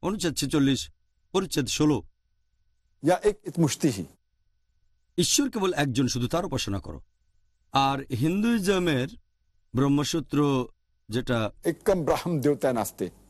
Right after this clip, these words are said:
Speaker 2: নেনা নাস্তে কিঞ্চন, ভগবান একই হে, দুসরা নেহি হে, নেহি হে, নেহি হে, জরা ভি নেহি হে।
Speaker 1: ঈশ্বর কেবলমাত্র একজন, দ্বিতীয় কেউ নেই, আর কেউ নেই, আর কেউ নেই, আর কোথাও কেউ নেই। তাহলে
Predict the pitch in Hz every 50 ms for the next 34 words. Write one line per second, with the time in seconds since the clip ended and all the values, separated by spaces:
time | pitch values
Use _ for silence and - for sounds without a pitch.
0 | _ - 165 185 185 190 175 160 156 - - - 139 120 - 120 107 - - 95
1 | 85 - - - - _ - 123 127 135 151 151 143 135 139 131 - - 139 117
2 | 104 85 - - - - _ - 135 127 - - 156 143 131 123 110 151 147 123
3 | 113 92 85 - - - _ _ - 160 185 170 202 233 233 240 233 208 202 160
4 | 175 220 226 220 185 139 175 202 233 208 202 185 156 135 113 117 98 87 - _
5 | _ _ _ _ 185 151 - - 285 294 262 262 233 208 185 175 160 135 160 160
6 | 151 135 113 135 123 98 - - _ - 135 175 185 277 262 240 202 180 165 156
7 | 147 160 165 147 107 - - _ _ _ _ _ - 123 123 117 - - 147 156
8 | 160 160 165 175 185 190 196 202 - _ 113 113 110 - - 151 156 160 160 170
9 | 180 190 190 - - 123 - - 165 - 226 233 185 - 143 127 113 107 104 98
10 | 87 80 - _ _ _ _ _ _ - - 196 202 226 262 269 262 262 254 -